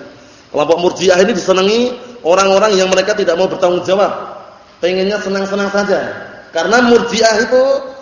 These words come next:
mengatakan iman itu yang penting yang ada di dalam hati. Mau berjudi silahkan, berzina nggak masalah, mabuk-mabukan nggak ada larangan, imannya sempurna. Seperti imannya Jibril dan Mikail, kata mereka. Ini Murji'ah, hati-hati ya.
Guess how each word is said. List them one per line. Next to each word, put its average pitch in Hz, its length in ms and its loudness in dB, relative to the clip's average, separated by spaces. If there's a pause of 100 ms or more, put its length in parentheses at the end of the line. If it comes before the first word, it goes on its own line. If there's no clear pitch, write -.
(180)
mengatakan 220 560 -2
iman 226 320 -2 (160)
itu 233 160 -4
yang 208 240 0
penting 220 240 -2
yang 196 240 -2
ada 185 240 -4
di 156 80 -8
dalam 160 240 0
hati. 135 240 -8 (1300)
Mau 180 160 2
berjudi 202 480 -2
silahkan, 202 720 0 (240)
berzina 208 480 -2
nggak 202 160 -2
masalah, 202 720 -2
mabuk-mabukan 208 800 0
nggak 190 240 4
ada 208 140 2 (420)
larangan, 202 460 2 (340)
imannya 233 320 2
sempurna. 240 540 4 (680)
Seperti 208 400 -4
imannya 214 240 2
Jibril 190 240 0
dan 226 480 0 (200)
Mikail, 160 480 -2
kata 147 240 -6
mereka. 135 560 -8
Ini 175 160 -4
Murji'ah, 165 480 -6
hati-hati 143 320 -6
ya. 156 120 -4